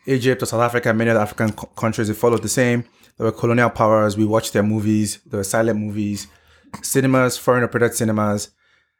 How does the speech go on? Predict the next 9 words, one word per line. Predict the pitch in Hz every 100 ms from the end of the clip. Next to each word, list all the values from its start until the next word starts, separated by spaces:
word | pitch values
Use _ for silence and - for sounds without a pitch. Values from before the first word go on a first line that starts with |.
| _
In | -
Nigeria, | 127 127 117 147
however, | 131 123 113 107 -
in | 113
the | 113
seventies, | - 135 143 139 123
there | 113
was | 104 101
indigenization. | - 107 107 113 107 123 127 123 120